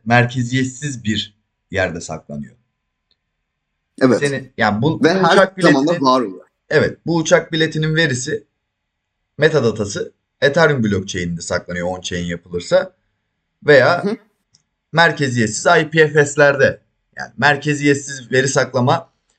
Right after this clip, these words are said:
Speaker 1: e, merkezlerinde saklanıyor diyelim. Ve bu da,
Speaker 2: Aynen
Speaker 1: e,
Speaker 2: öyle.
Speaker 1: ilelebet geçerliliğini sağlayacağını, aslında bizim ana mottomuzu yansıtıyor. Bu da başlı başına bir çözüm. Şimdi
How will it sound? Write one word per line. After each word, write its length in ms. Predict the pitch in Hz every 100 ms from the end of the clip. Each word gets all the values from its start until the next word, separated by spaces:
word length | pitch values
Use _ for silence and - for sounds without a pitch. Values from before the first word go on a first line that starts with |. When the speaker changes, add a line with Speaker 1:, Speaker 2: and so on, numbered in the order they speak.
| _ _ 95
Speaker 1:
e, 240 | 92 90
merkezlerinde 720 | 110 151 151 151 139 147 147
saklanıyor 540 | 123 104 - 87 80 76
diyelim. 220 | 69 - _ _ _ _ _ _
Ve 260 | 139 147 160
bu 120 | 202
da, 200 | - -
Speaker 2:
Aynen 300 | 147 143 131
Speaker 1:
e, 40 |
Speaker 2:
öyle. 240 | 107 104 101
Speaker 1:
ilelebet 680 | 147 156 143 175 - - -
geçerliliğini 840 | 147 147 147 135 120 117 143 202 -
sağlayacağını, 720 | - - 139 139 127 127 104 104
aslında 300 | 123 170 165
bizim 260 | 180 190 -
ana 220 | 117 147
mottomuzu 580 | 180 151 - 147 143 135
yansıtıyor. 580 | 123 95 - _ - - _ _ _ _ _
Bu 140 | 165 143
da 280 | 147 143
başlı 320 | 139 143 - 143
başına 280 | 123 139
bir 60 | 143
çözüm. 280 | 143 120 104
Şimdi 420 | 131 139 139